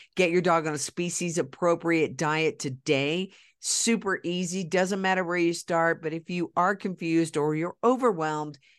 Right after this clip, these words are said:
hit that "I'm overwhelmed" button. We will give you some recommendations, because here at Raw Dog Food and Company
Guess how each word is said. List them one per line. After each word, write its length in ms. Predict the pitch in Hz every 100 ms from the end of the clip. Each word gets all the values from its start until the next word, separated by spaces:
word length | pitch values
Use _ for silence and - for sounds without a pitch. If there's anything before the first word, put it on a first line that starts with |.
| -
hit 220 | 190 185
that 180 | 160 -
"I'm 260 | 151 156 147
overwhelmed" 640 | 156 147 139 143 135 135 -
button. 400 | 160 151 156 151 - - _ -
We 100 | 135
will 120 | 131
give 180 | 131 131
you 60 |
some 220 | 131 131 120
recommendations, 840 | 117 123 113 120 110 - 87 - - - - -
because 280 | 180 196 185
here 400 | - 277 226 160
at 220 | 190 160
Raw 240 | 202 233
Dog 280 | 226 220 214
Food 200 | 226 214
and 120 | 202
Company 600 | 202 196 202 190 185 185